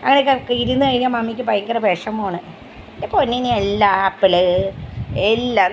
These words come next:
തരും മമ്മി. ആപ്പിളൊക്കെ ആ, ആ കഴിച്ചില്ലെങ്കിൽ ഞാൻ ജ്യൂസ് അടിച്ച ചോറിലിട്ട് കൊടുത്തൊക്കെ കൊടുക്കും കേട്ടോ എൻ്റെ പൊന്നിന്. നമുക്ക് ഒരെണ്ണമാണ് ഉള്ളെങ്കിൽ അതിനെ നല്ലവണ്ണം നോക്കും.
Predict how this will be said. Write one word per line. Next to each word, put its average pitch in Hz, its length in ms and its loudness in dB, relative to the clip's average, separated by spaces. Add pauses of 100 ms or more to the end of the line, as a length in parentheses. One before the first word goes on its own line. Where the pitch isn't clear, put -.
തരും 180 280 0
മമ്മി. 147 240 -8 (800)
ആപ്പിളൊക്കെ 233 460 4 (440)
ആ, - 20 6 (220)
ആ 226 40 4 (160)
കഴിച്ചില്ലെങ്കിൽ 220 540 -2
ഞാൻ 214 160 -6
ജ്യൂസ് 226 400 -6
അടിച്ച 202 260 -2 (160)
ചോറിലിട്ട് 214 600 -4 (100)
കൊടുത്തൊക്കെ 196 480 -2 (140)
കൊടുക്കും 165 440 -4
കേട്ടോ 156 240 -10 (260)
എൻ്റെ - 220 -16
പൊന്നിന്. 156 400 -10 (1300)
നമുക്ക് 220 240 0 (120)
ഒരെണ്ണമാണ് 240 600 4
ഉള്ളെങ്കിൽ 220 360 -2 (100)
അതിനെ 208 240 -4 (140)
നല്ലവണ്ണം 196 760 -2
നോക്കും. - 320 -14